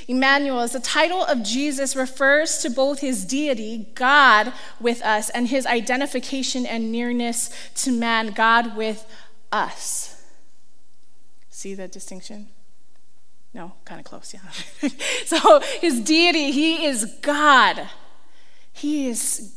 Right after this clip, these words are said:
God with us. But in the nearness, he is with us. In our own human form, in our flesh, in our nature, he is with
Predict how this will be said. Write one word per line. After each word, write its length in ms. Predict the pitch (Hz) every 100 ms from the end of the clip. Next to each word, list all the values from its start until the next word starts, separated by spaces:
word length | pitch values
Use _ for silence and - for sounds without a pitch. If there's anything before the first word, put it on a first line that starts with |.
| -
God 560 | 277 277 262 240 208 202
with 300 | 240 247 -
us. 800 | 233 240 190 208 - - - - - - - - - - - - - - - - -
But 180 | - 254 -
in 160 | 277 269
the 80 |
nearness, 960 | 247 240 269 285 285 220 190 - - -
he 220 | 247 240
is 460 | - 208 190 - - - - - - 262
with 320 | 233 202 -
us. 540 | 180 170 - - - - - - - - - - - - - - - -
In 200 | 226 226 -
our 260 | 214 214 - -
own 360 | 233 233 233
human 680 | 226 - - 247 226 214 196
form, 580 | - - 226 220 214 202
in 160 | 202
our 160 | 196 190
flesh, 800 | - - 233 233 226 220 - -
in 120 | 220
our 280 | - 214 208
nature, 760 | 208 214 226 247 - 240 208
he 380 | 196 - 233 220
is 320 | - 202 190
with 320 | 196 202 190